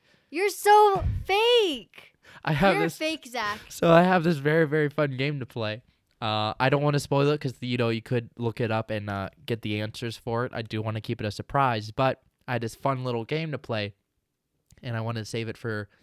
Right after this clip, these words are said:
Speaker 2: the next guest, which is potentially my girlfriend, Alex.
Speaker 1: Shout out to Alex.
Speaker 2: Alex Matlack. She's, uh, over in Hawaii. Uh, that's Hawaii for all those Honolulu fans.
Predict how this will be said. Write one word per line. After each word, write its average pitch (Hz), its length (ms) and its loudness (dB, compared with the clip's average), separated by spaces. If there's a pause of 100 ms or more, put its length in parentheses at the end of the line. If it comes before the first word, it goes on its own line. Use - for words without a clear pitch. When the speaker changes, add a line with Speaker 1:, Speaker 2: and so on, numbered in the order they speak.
(120)
Speaker 2:
the 123 80 -6
next 113 320 -6
guest, 127 280 -4
which 117 140 -6
is 110 100 -6
potentially 107 600 -6
my 101 160 -4
girlfriend, 113 520 -4
Alex. 113 520 -6 (640)
Speaker 1:
Shout 208 240 -12
out 190 100 -14
to 202 60 -12
Alex. 185 560 -12 (140)
Speaker 2:
Alex 113 300 -4
Matlack. 110 360 -6
She's, 104 300 -10 (360)
uh, 101 340 -8
over 107 400 -8
in 107 360 -10
Hawaii. 110 920 -4 (680)
Uh, 95 320 -10
that's 98 200 -10
Hawaii 107 440 -6
for 107 200 -10
all 101 100 -4
those 101 220 -6
Honolulu 101 560 -8
fans. 110 480 -12